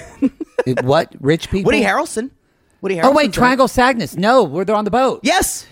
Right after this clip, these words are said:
Speaker 2: Yeah, yeah, that's got an amazing review.
Speaker 1: Yes, it was
Speaker 2: I totally
Speaker 1: fantastic.
Speaker 2: wanna see that.
Speaker 1: It was fantastic.
Speaker 2: Supposed to be, people were saying, like, one of the funniest, wittiest
Speaker 1: It's,
Speaker 2: movies.
Speaker 1: it is very, very funny.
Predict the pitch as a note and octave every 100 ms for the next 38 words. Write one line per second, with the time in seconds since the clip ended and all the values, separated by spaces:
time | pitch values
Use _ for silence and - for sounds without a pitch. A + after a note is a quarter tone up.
0 | - G#3 C#4 C4 G3 A3 - A3+ G3 F3+
1 | F3+ A#3+ D4 G#3+ F#3 D3+ A#2 A2 G2+ G#3
2 | D#4 - A#3+ - C4+ F4+ - F#3+ F3 B2+
3 | - C3+ A2 F#2+ D3+ E3+ C#3+ B3 C4+ -
4 | A#3+ A#3 G#3+ A#3+ F#3 - G#3+ A3+ G#3+ G#3
5 | F3 D#3 D#3 E3 D3 - F#3 G3 G3 -
6 | D3+ E3+ F3+ - D#3+ D#3+ C#3 E3 D#3+ B2+
7 | A2+ E3+ G3+ A3+ G#3+ G#3 - F#3 F3 F3